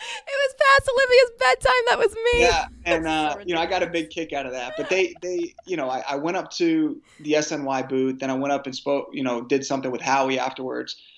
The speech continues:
Speaker 2: I stopped by, um, you know, my family and friends had a suite up near that level, so I stopped by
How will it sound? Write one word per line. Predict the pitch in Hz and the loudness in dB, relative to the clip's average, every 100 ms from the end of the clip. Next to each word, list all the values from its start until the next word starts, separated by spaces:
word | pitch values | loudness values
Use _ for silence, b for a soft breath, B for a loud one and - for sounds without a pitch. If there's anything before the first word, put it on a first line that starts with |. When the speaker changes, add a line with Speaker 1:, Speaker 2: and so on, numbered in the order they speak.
| b - | b -6
Speaker 2:
I | |
stopped | 135 - 156 156 | -4 0 0 0
by, | 143 139 135 127 - - | 0 0 0 -4 -10 -12
um, | 123 120 117 113 120 - _ _ _ _ _ - | -10 -8 -8 -10 -16 -20 _ _ _ _ _ -8
you | 131 | -4
know, | |
my | 123 | -4
family | 123 147 143 139 | -2 0 0 0
and | 131 | -4
friends | 139 135 131 131 - - | -2 -2 -2 -4 -8 -4
had | 131 | -4
a | 127 | -2
suite | - 135 135 131 - | -4 -2 0 -2 -2
up | 127 127 | -4 -2
near | 131 127 | -2 -2
that | 123 120 | -2 -2
level, | 127 123 127 | -4 -6 -6
so | 123 | -4
I | |
stopped | 131 135 | -2 0
by | 135 131 | 0 0